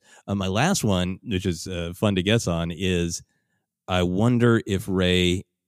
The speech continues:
uh, is she's going around being a Jedi with her awesome yellow lightsaber, if she sees a piece of, a, like, a little piece of machinery that she knows is valuable, that she just enjoys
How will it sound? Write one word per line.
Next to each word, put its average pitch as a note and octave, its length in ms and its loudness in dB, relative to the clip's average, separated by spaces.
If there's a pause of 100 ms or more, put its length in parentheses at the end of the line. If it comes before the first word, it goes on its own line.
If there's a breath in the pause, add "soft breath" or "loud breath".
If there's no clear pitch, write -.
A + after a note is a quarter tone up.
(140)
uh, F2 220 -2
is E2+ 140 -6
she's - 120 -14
going G2+ 220 0
around F#2 240 2
being F#2 140 4
a F2 60 2
Jedi E2+ 380 0
with D2+ 100 -2
her D#2+ 100 -8
awesome F2+ 440 -2
yellow F#2 280 0
lightsaber, D#2+ 640 -6 (1000)
if G2+ 120 -2
she B2+ 260 2
sees G2 540 0 (320)
a F2 100 -2
piece - 340 0
of, G2 220 -2
a, G2 80 -8
like, E3 260 -4
a A3 60 -2
little G#3+ 360 0
piece C#3+ 240 6
of C3 60 0
machinery G#2 420 0
that F2+ 120 -4
she F#2+ 140 -8
knows F#2+ 380 0
is F#2 100 -2
valuable, D2+ 640 -6
that F#2 100 -6
she F2+ 140 -6
just E2+ 200 -6
enjoys D#2 500 -6